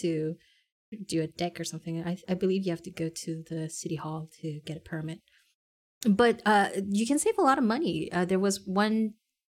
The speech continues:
year where our A C broke, and it was in the middle of a heat wave too. It was so stupid. <laughs> It was, we had to MacGyver,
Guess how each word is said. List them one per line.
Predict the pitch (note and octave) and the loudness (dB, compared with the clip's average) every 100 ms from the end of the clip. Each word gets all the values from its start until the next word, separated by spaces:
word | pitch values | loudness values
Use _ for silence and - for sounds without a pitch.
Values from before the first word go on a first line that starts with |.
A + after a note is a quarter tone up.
| _ | _
year | G3 F3+ G#3+ A3+ G#3+ | -2 2 6 6 6
where | F#3+ E3+ E3+ E3+ E3+ | 4 4 4 4 4
our | E3+ E3+ E3+ | 4 4 4
A | F3 F3+ | 2 2
C | - G#3 | 2 -2
broke, | G3 - D3 D#3+ E3 | -2 -2 -2 -2 -2
and | E3 | 0
it | E3 | 4
was | E3+ E3 | 4 4
in | F3 | 4
the | E3+ | 4
middle | E3 F3+ | 4 2
of | D#3 | 0
a | C3 C#3 - | -4 -8 -12
heat | F3 G3 G3 | 0 0 0
wave | D#3+ D3+ - | -6 -8 -10
too. | - E3 - | -8 -8 -8
It | D3+ | -10
was | D#3 D#3 | -8 -6
so | - - F3+ F#3 | -8 -4 -2 -2
stupid. | - - - F3+ F#3 - - - - | -4 -8 -8 -6 -6 -8 -12 -14 -20
<laughs> | _ - | _ 0
It | A#3 - | 0 2
was, | D4+ C4+ - - - - - - - - | 0 0 -4 -10 -10 -8 -6 -8 -2 4
we | D4+ | 4
had | E4 G#4 | 4 4
to | A#4 | 4
MacGyver, | G#3+ F#3 F#3 F3 F#3 F#3 E3+ D#3+ D#3 | 6 4 6 6 8 8 6 2 0